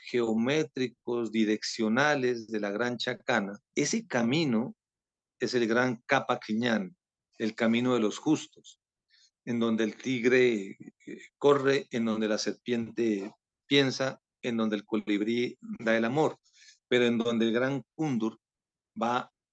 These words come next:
a ese encuentro de los mundos. Ese gran encuentro del gran Pachacamac Viracocha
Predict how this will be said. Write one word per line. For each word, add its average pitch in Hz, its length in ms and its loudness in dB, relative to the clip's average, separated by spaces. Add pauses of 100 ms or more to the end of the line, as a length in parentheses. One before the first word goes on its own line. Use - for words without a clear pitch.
(140)
a 110 140 0
ese 110 180 0
encuentro 123 800 0
de 110 80 2
los 98 200 0
mundos. 120 560 0 (1120)
Ese 180 260 4
gran 175 560 2
encuentro 143 680 -2
del 113 200 0
gran 127 360 0 (560)
Pachacamac 113 840 0
Viracocha 110 920 0